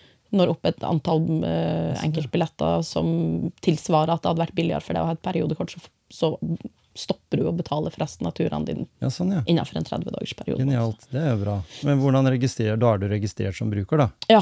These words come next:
Speaker 1: da,
Speaker 2: Ja, ikke sant?
Speaker 1: da, da må du br-, og da må du, eh, billettene må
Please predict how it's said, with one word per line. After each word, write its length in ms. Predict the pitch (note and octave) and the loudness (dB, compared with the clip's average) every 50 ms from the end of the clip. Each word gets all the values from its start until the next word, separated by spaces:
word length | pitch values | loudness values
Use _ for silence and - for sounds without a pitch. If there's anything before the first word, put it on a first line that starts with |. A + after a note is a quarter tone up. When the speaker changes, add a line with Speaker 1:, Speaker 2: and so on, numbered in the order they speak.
| - - | 8 8
Speaker 1:
da, 120 | - F#3+ F#3+ F#3 F#3+ | 8 8 10 10 8
Speaker 2:
Ja, 80 | G3 F#3+ | 8 6
ikke 120 | F3+ - | 6 6
sant? 80 | - - | 6 6
Speaker 1:
da, 60 | - - | 8 8
da 120 | F#3+ G3 F#3+ | 8 8 10
må 140 | F#3+ F3+ E3+ E3 | 10 10 10 8
du 80 | F3+ F3+ F3+ F3+ F3+ F3+ E3+ E3 F#3 F#3 | 8 8 8 8 6 6 6 6 6 6
br-, 160 | F#3+ F#3 - - - | 4 4 2 2 4
og 100 | - F#3+ | 6 8
da 120 | F#3+ F#3+ F#3+ F#3 F#3 F#3 | 10 10 10 10 8 8
må 240 | G3 F3+ E3 D#3+ D#3 E3 | 8 8 8 8 8 8
du, 80 | E3 E3 E3 E3+ E3+ E3 - - - - - | 6 6 8 8 6 6 4 2 -2 -6 -4
eh, 320 | - - - D2+ - - - | 0 2 2 4 4 4 4
billettene 560 | - - F#3 F#3 E3+ E3 D#3+ - - F3 E3 | 4 6 8 8 8 8 6 6 6 6 8
må 160 | E3 D#3+ D#3 | 8 8 8